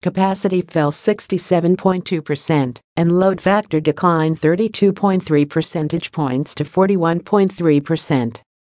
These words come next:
North American carriers saw March traffic sink eighty point nine percent compared to the twenty nineteen period, a gain compared to the eighty-three point four percent decline in February compared to two years ago.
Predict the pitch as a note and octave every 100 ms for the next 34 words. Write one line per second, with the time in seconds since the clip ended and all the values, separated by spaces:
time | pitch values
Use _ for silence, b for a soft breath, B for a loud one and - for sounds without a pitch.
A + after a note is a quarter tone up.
0 | _ _ F3 F#3+ G#3+ G#3+ F3+ D#3 D3+ D3
1 | - F3 D#3 C3 C#3+ C3+ - E3 D#3+ D#3+
2 | E3 D#3+ D3+ - D#3 C#3 D3+ D3 - G3+
3 | F#3+ - E3 E3 E3+ - G#3 A3+ F3+ D#3
4 | D#3 D#3 E3 - D#3+ D3+ - C#3 D#3 D3
5 | C#3 D3+ C#3+ F#3 F3+ D3+ C#3+ D#3 E3 -
6 | E3 D#3+ - E3 C#3+ B2+ C3+ - _ F3
7 | E3+ F#3+ F#3 F#3 F3 F3 F3 E3+ D#3+ D#3
8 | D#3+ F3+ G#3 F#3+ F#3 F#3 F3 D3+ - E3
9 | D#3+ D#3+ D#3 E3+ E3 D3+ - F3 D3+ B2+
10 | C3+ C#3 - F3+ E3+ C#3 C3+ C3+ D#3 D#3+
11 | F#3 F#3+ F#3+ D3 G3 F3+ D#3 D#3 D3+ C3+
12 | A2+ A2